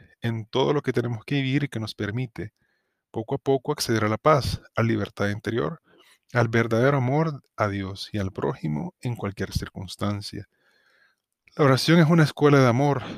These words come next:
porque todas las virtudes que se practican en ella son las que permiten el crecimiento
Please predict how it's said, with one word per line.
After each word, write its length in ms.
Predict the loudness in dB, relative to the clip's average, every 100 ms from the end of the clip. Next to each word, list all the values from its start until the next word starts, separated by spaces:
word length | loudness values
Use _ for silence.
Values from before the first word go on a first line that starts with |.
| -16 -12
porque 300 | -8 -6 -4
todas 340 | 2 4 4
las 280 | 4 2 0
virtudes 460 | -4 -4 -6 -6
que 140 | -6 -12
se 100 | -8
practican 540 | -8 -8 -10 -8 -4
en 120 | -2
ella 260 | -2 -2 -6 _ -12 -10 -10 -14 _ _ _ _ _ _ _ _ _ _ _ -20 _ -16
son 320 | -2 2 4
las 200 | 2 2
que 120 | 0
permiten 460 | 2 0 -2 -2 -2
el 80 |
crecimiento 880 | -2 -4 -4 -2 -2 -4 -4 -6 -6